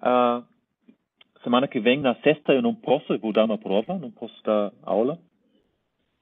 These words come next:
É, então, a próxima vez é só na quarta. E a quarta, é, vai ser o último dia onde temos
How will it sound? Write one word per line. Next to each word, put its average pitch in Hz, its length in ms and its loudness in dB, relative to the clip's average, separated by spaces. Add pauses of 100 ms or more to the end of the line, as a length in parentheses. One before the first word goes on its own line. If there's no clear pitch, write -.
(800)
É, 113 300 6
então, 127 280 6
a 123 60 4
próxima 147 320 2
vez 131 180 6
é 123 80 2 (100)
só 143 400 4 (920)
na 117 520 0 (640)
quarta. 120 520 -4 (1040)
E 120 60 4
a 120 80 2
quarta, 131 460 2 (280)
é, 131 100 2
vai 131 180 -2
ser 127 180 2
o 127 60 2
último 147 400 -4
dia 127 280 0
onde 131 240 -4
temos 143 320 0